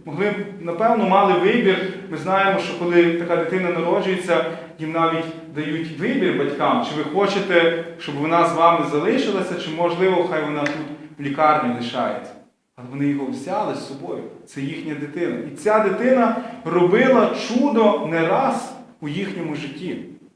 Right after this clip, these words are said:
Напевно, вони би могли, як то часто буває в таких сім'ях, батько зі страху боїться відповідальності і лишає ту сім'ю. І жінка сама мусить тягнути. Але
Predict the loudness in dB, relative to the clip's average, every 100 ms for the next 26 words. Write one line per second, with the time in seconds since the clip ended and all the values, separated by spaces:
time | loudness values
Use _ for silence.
0 | _ _ _ _ -14 -2 4 4 4 4
1 | 4 2 -4 -10 -6 -2 -2 -2 -2 2
2 | 4 2 -2 -10 -12 -10 -8 2 2 4
3 | -2 -2 4 6 6 2 -2 -8 -10 -8
4 | -4 0 0 -2 -6 -12 -12 4 4 4
5 | 2 4 4 2 -4 -8 -6 2 4 4
6 | 2 -2 -4 -8 -6 -6 -4 -4 -4 -8
7 | -12 -12 -8 -6 0 2 2 0 -4 -6
8 | -4 -4 -4 -4 -6 -8 -10 -8 -4 -4
9 | -6 -16 -20 _ -8 -6 -2 0 0 -2
10 | -8 -12 -6 -2 0 -2 -4 -6 -8 -8
11 | -6 -6 -8 -10 -20 _ _ -16